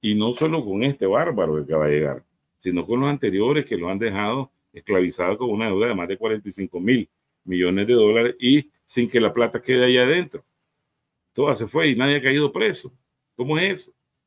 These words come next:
¿Ya? Y ahora los ancianos que trabajaron, eh, los pensionados, los jubilados, que trabajaron toda su vida, no pueden ni siquiera protestar porque está la Guardia Pretoriana de Milei dándole de cachiporrazo y cachiporrazo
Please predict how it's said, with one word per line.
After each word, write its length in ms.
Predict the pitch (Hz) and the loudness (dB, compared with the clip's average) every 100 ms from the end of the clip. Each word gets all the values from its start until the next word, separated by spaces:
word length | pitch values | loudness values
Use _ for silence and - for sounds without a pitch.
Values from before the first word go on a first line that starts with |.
| _ - | _ -8
¿Ya? 320 | 95 139 143 _ _ - | -4 -4 -6 _ _ -2
Y 80 | |
ahora 480 | 101 110 135 131 - | 0 2 2 0 -4
los 520 | 104 107 98 110 110 110 | -8 -8 -6 -4 -2 -2
ancianos 600 | 127 - 143 123 101 101 _ _ _ - | -4 0 2 4 0 -4 _ _ _ -10
que 80 | |
trabajaron, 640 | 82 90 85 98 123 98 80 _ _ _ - | -4 -4 -2 -2 -2 -4 -8 _ _ _ -4
eh, 160 | 92 | 0
los 120 | 90 - | 0 0
pensionados, 640 | 107 104 123 120 117 98 | -2 0 0 2 0 0
los 100 | 85 | 0
jubilados, 580 | 95 110 101 98 82 - _ _ - | 0 0 0 0 -2 -8 _ _ -14
que 60 | 80 | -8
trabajaron 380 | 90 107 98 | -4 -2 -2
toda 200 | 85 98 | 0 -2
su 160 | 98 110 | 0 -2
vida, 320 | 92 87 90 - _ _ _ | 0 0 -2 -10 _ _ _
no 160 | 104 - | -6 -2
pueden 220 | 113 107 | 0 2
ni 80 | 92 | 0
siquiera 400 | 73 113 107 - | -4 -2 -2 -2
protestar 540 | 98 92 98 95 92 | -4 -4 -6 -4 -4
porque 200 | 92 78 | -6 -10
está 140 | 76 78 | -8 -6
la 100 | 82 | -4
Guardia 280 | 85 85 87 | -4 -4 -6
Pretoriana 580 | 92 90 95 95 87 | -6 -4 -2 0 -2
de 80 | 80 | -4
Milei 380 | 90 90 80 80 _ _ _ _ _ _ _ | -2 0 -2 -6 _ _ _ _ _ _ _
dándole 420 | 82 87 85 90 | -6 -2 0 2
de 120 | 87 | 0
cachiporrazo 760 | 87 - 78 87 78 76 - 82 | -4 -14 -8 -6 -4 -4 -6 -10
y 60 | - | -8
cachiporrazo 680 | 80 76 73 76 69 - | -10 -10 -10 -8 -10 -12